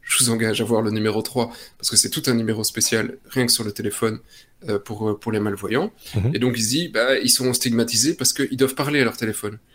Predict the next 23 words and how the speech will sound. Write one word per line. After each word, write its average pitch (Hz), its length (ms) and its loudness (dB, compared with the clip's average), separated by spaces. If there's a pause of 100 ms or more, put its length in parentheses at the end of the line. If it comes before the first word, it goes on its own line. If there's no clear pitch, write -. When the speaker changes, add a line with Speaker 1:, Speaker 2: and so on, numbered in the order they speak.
(200)
Speaker 2:
Oui. 123 120 0
Speaker 1:
Et 170 40 -12
donc 123 240 0
en 113 120 2
rue, 143 300 2
euh, 117 180 0
tu 117 140 -8
te 110 60 -6
dis, 135 60 -4
bah, 113 440 0
ouais, 117 100 0
c'est - 140 0
pas 117 60 -10
toujours 120 340 0
évident, 120 640 0
euh, 113 80 -2
c'est - 160 0
pas 120 80 -2
facile 117 360 2
non 113 120 0
plus, 127 180 0
parce 104 140 0
que 107 160 -4